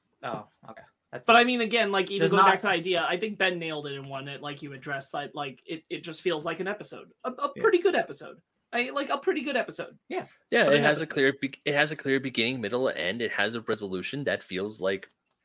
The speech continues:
Speaker 4: an ending of a Star Trek episode, just with a little more oomph where they have to jettison all the coffins of the fallen officers.
Speaker 2: It has an arc focused on a specific character, which is Bones.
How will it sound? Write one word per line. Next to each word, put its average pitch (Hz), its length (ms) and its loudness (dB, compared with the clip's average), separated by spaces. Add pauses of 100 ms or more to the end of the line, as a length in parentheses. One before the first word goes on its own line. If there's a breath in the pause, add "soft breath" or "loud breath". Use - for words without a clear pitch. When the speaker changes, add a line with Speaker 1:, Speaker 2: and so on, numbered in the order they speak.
(140)
Speaker 4:
an 101 180 -4
ending 95 420 -6
of 98 80 -4
a 101 40 -6
Star 80 200 -4
Trek - 180 -8
episode, 123 320 -2
just - 180 -6
with 98 80 -10
a 101 40 -6
little 98 220 -6
more 104 260 -4
oomph 104 260 -8
where 101 160 -2
they 104 120 -2
have 101 220 -6
to 104 200 -6 (540 soft breath)
jettison 104 520 0
all 101 340 0
the 104 100 -8
coffins 98 440 -4
of 104 80 -6
the 107 80 -6
fallen 117 240 -2
officers. - 580 -8 (360)
Speaker 2:
It 196 140 2
has 226 280 2
an 208 180 -4
arc 185 360 2 (120)
focused 202 480 -2
on 185 100 0
a 175 40 -6
specific 180 440 -8
character, 175 320 -4
which 196 220 -2
is 190 100 -10
Bones. 160 600 -10